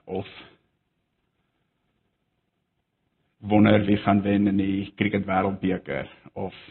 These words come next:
wat ook al die geval mag wees. Wat jy ook al nou daar sit en dink, God weet dit. God het dit geweet nog voordat jy dit gedink het. Kyk, ons kyk na iemand en ons sien die uiterlike.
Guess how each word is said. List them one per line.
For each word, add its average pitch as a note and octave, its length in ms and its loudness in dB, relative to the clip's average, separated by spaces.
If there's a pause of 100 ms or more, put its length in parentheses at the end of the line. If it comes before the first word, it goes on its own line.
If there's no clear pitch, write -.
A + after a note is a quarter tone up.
(120)
wat G2+ 140 -6
ook A2 100 -8
al G2 120 -6
die - 40 -14
geval - 360 -14
mag F#2+ 200 -12
wees. F#2 140 -18 (100)
Wat G#2+ 240 2
jy G#2 160 4
ook G#2 160 -2
al G#2 140 2
nou F#2+ 160 0
daar F2+ 200 0
sit G2 200 -6
en G#2 120 0
dink, F#2+ 280 -8 (340)
God G#2+ 240 -2
weet G2 240 -4
dit. - 240 -20 (240)
God A#2+ 120 0
het A#2+ 120 0
dit - 80 -6
geweet G2+ 280 0
nog G2 200 -6
voordat F#2 280 0
jy F#2 140 -6
dit F#2+ 220 -10
gedink E2 320 -18
het. - 120 -20 (3500)
Kyk, A2 200 -2
ons A2+ 220 4 (920)
kyk A2+ 160 0
na G#2 160 2
iemand G2+ 280 4
en F#2+ 100 -2
ons F#2+ 120 -10
sien G2+ 100 0
die F#2+ 80 0
uiterlike. F#2 640 -6